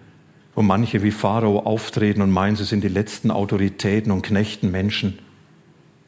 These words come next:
Wir beten für die Menschen, die leiden unter der Macht anderer. Wir beten für Menschen in der Ukraine, die unter diesem Krieg leiden.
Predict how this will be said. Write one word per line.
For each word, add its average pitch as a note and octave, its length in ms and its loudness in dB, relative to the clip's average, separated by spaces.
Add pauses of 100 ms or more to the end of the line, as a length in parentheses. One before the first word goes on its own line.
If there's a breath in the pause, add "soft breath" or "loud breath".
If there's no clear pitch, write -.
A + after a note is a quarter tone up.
(600)
Wir - 80 -6
beten G#2+ 260 2
für G#2 140 2
die G2+ 80 2
Menschen, G2+ 460 2
die G2+ 100 2
leiden G2 460 2
unter F#2+ 300 2
der G2 140 -2
Macht F#2+ 380 -2
anderer. G2+ 460 0 (1300)
Wir - 100 -8
beten G#2 260 0
für G#2 100 2
Menschen G2+ 380 2
in G2 80 2
der G#2 160 0
Ukraine, G#2+ 580 2
die G2+ 80 -2
unter F#2+ 180 2
diesem G#2 360 -2
Krieg A2+ 320 -2
leiden. F#2+ 380 -2